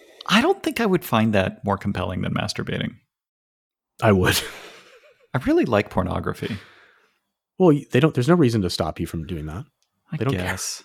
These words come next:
Speaker 2: You could have,
Speaker 1: Yeah.
Speaker 2: like, an Oculus that you wear.
Speaker 1: <laughs>
Speaker 2: They're like, "Sir, what would you like to, on your Oculus while I beat you off?"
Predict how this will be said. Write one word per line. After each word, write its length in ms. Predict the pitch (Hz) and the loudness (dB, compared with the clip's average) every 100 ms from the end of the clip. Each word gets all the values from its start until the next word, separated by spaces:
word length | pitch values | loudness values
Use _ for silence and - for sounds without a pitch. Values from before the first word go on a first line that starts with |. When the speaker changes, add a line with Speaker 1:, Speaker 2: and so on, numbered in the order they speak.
| _ _ _ - _ | _ _ _ -20 _
Speaker 2:
You 80 | - | -2
could 100 | 127 | 4
have, 40 | 156 | 4
Speaker 1:
Yeah. 20 | |
Speaker 2:
like, 100 | 113 | 4
an 80 | 101 | 0
Oculus 580 | 90 90 107 110 - - _ | -4 -2 0 0 -2 -14 _
that 80 | 104 | -8
you 140 | 95 | -4
wear. 200 | 92 92 110 - | -2 -4 -4 -10
Speaker 1:
<laughs> 160 | - - | -10 -2
Speaker 2:
They're 100 | 120 - 123 - | 0 0 -6 0
like, 180 | 117 113 | 0 2
"Sir, 220 | - 170 | 4 4
what 120 | 123 | 4
would 140 | 113 123 | 2 2
you 80 | |
like 140 | 113 110 | 2 2
to, 120 | 110 | -2
on 120 | 107 | -2
your 100 | 104 | 0
Oculus 460 | 95 117 120 82 - | 0 -2 -2 -2 -4
while 120 | 92 | -4
I 40 | 92 | -4
beat 180 | - 104 | -4 -4
you 120 | 101 | -4
off?" 360 | - - - | -6 -10 -14